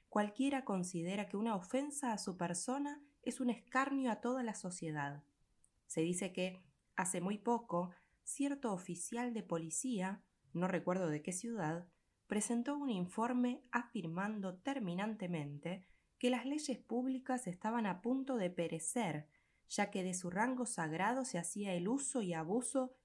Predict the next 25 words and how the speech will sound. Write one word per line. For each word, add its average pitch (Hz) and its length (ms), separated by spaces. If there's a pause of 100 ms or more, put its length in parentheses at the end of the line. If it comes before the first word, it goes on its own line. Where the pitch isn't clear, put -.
más 277 320
arbitrarios. 151 920 (1120)
En 156 140
prueba 226 340
de 180 160
ello, 269 400 (180)
unió 233 360
a 262 80
su - 180
informe 233 420
una 240 160
voluminosa 196 720
novela 226 380
romántica 190 960 (220)
en 202 140
la 214 80
que 214 140
cada 214 240
diez 302 240
páginas 247 800 (200)
figuraba 240 400
un 254 120
oficial 240 440
de 247 80
policía, 185 800